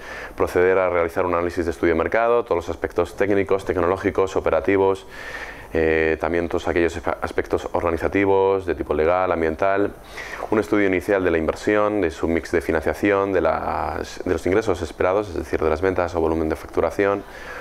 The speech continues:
un análisis de la estructura de costes y, en, por último, en base a los siete puntos previos, como podéis observar en la slide,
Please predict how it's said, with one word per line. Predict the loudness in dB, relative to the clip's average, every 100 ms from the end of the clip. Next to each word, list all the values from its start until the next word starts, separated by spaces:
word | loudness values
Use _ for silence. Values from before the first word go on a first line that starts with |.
| -12 -12 -2
un | 0
análisis | 2 2 2
de |
la | 2
estructura | 2 2 4
de | 2
costes | 2 -2 2 2 2 -4
y, | 0
en, | 2 2 -2 -8 -16 -16 -6
por | 0 2
último, | 2 2 2 2
en | 0 -2
base | -2 0
a |
los | -2
siete | 0 0 0 -4 -12 -12 -2
puntos | 0 0
previos, | 0 2 2
como | 2 -2 2
podéis | 2 2
observar | -4 0 2 2
en | 0
la |
slide, | 0 0 0